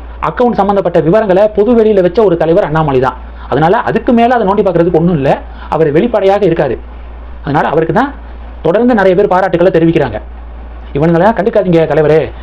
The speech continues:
நீங்க பாட்டுக்கு உங்களுடைய வேலைகளை பாருங்க, பிசினஸ் பண்றீங்களா பண்ணுங்க" அப்படின்னு சொல்லிட்டு அண்ணாமலைக்கு நிறைய பேர் மோட்டிவேஷன் தான் கொடுக்குறாங்க. இது முதல் டாபிக். ரெண்டாவது டாபிக் என்ன பார்க்க போறோம்? ரெண்டாவது டாபிக், டெல்லி கார் பிளாஸ்ட் நடந்துச்சுல,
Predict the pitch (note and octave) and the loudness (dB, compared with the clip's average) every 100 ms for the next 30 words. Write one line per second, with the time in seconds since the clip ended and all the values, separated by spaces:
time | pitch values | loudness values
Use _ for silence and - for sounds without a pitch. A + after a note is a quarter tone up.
0 | - D#3 D#3+ F#3 G#3+ F#3+ F3 D#3+ D3 G3+ | -4 0 0 0 0 2 2 2 4 4
1 | F#3 D#3 D#3+ D3 C#3+ A2+ - - - - | 4 2 0 0 0 -2 -6 -16 -16 -16
2 | - D#3+ G3+ F3+ F3+ D#3+ F#3+ G3 G#3 F#3+ | -4 -2 -2 -2 0 2 2 0 0 2
3 | F#3+ D3+ G#3+ G#3 D3+ C3 A3+ - - - | 2 2 0 0 0 2 0 -2 -10 -12
4 | - F#3 A3 G3+ F#3 E3+ E3 G3+ F3+ G#3 | -4 0 2 2 2 2 2 2 2 2
5 | F#3+ D#3+ F3+ D#3 D3 A#2 G2 - - - | 0 0 0 0 0 -4 -8 -14 -18 -10
6 | - G#3+ F#3 F3+ F3 C#3 B2+ G2+ - - | -2 0 2 2 0 -2 -2 -4 -8 -8
7 | D3+ G#3+ A3 G#3+ F#3 F3 F3 D#3+ D3+ D3+ | -2 0 0 0 0 0 0 0 0 0
8 | D#3 - - - - D#3+ G3+ C#3 C3 G#2+ | -2 -6 -18 -10 -4 -2 0 -2 -2 -2
9 | C#3 B3 - - - - - - - B2+ | 0 0 -4 -16 -16 -18 -18 -18 -8 -2
10 | G3 A3+ G#3+ F3+ G#3+ F3 F3+ F3+ E3 F3 | 2 2 2 0 0 2 0 0 0 0
11 | E3+ | 0